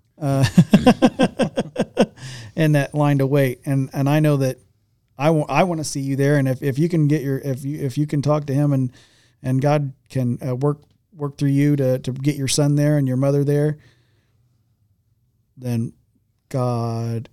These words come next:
is awesome. And man, what a blessing that would be. What a blessing that would be.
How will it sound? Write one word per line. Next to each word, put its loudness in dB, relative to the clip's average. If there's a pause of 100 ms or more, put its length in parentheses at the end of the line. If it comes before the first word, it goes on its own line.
(120)
is -20 (160)
awesome. -8 (300)
And -6 (680)
man, -6
what -2
a -4
blessing -4
that -8
would -10
be. -12 (480)
What -6
a -8
blessing -6
that -20
would -20
be. -20